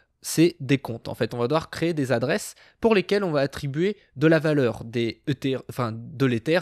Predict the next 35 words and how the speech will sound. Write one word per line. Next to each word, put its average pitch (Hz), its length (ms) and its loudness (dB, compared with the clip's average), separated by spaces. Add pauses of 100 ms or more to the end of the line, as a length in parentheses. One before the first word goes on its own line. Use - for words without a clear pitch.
typiquement, 143 460 -8
donc 117 180 -10
de 113 160 -4
la 113 140 0
valeur 117 440 -2
Ethereum, 139 480 0 (460)
euh, 110 560 -2
p-, 170 140 -14
parce - 200 0
que - 80 0
les 156 140 2
contrats 160 580 -6
consomment 160 540 -2
du 131 120 -6
gas. 127 400 -2 (200)
Et 123 80 -2
également, 139 320 2
pour 143 160 -4
publier 185 400 -2
un 156 100 -2
contrat, 160 440 -4 (160)
ça - 160 -2
consomme 160 400 -6
du 143 100 -6
gas. 127 460 -4
Tu - 60 -16
sais, 131 100 -4
du 113 100 -6
gas, 131 140 -2
c'est, 113 200 -10
c'est 120 180 -8
de 117 100 -4
la 110 100 0
valeur, 123 380 -2
hein. 120 80 -10